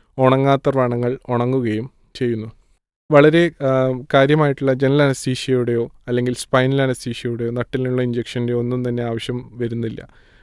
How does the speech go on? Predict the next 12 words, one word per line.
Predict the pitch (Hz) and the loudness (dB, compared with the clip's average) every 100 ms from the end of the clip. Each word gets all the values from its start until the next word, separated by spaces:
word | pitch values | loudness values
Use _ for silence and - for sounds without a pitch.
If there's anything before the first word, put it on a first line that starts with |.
| _ 135 | _ 2
വളരെ | 131 135 147 | 4 4 4
പെട്ടെന്ന് | - 127 - 143 139 | 4 0 0 0 0
തന്നെ | 120 120 | 0 -2
പേഷ്യന്റിന് | 117 117 - 120 120 | -4 -4 -4 -4 -2
ദൈനംദിന | 120 123 127 123 | -2 -2 -2 -2
കാര്യങ്ങളിലേക്ക് | 120 117 120 117 117 - | -2 -2 -2 -2 -2 -4
പ്രവേശിക്കാൻ | 113 117 110 110 - 117 | -4 -2 -2 -6 -4 -4
സാധിക്കും. | 113 107 104 - 107 - _ _ _ _ | -2 -4 -6 -8 -16 -16 _ _ _ _
ഈ | 135 | -4
ചികിത്സ | 131 135 135 151 | -2 -2 -2 0
കഴിഞ്ഞു | 139 131 135 | 0 0 2
കഴിഞ്ഞാൽ, | 139 131 127 | 0 0 -2